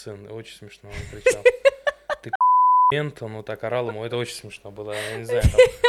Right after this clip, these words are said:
Speaker 1: у него глаза стеклянные, говорит: «Ты всех нас забыл, сын». Это я умирал со смеху, клянусь, очень долго.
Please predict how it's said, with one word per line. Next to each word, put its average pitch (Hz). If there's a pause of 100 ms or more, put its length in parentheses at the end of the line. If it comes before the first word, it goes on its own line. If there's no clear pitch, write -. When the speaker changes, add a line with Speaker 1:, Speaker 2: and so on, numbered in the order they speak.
(160)
Speaker 1:
у 117
него 127
глаза 135
стеклянные, 120
говорит: 110
«Ты 143
всех 139
нас 123
забыл, 120 (600)
сын». 135 (920)
Это 117
я 120
умирал 135
со -
смеху, -
клянусь, 117
очень 117
долго. 104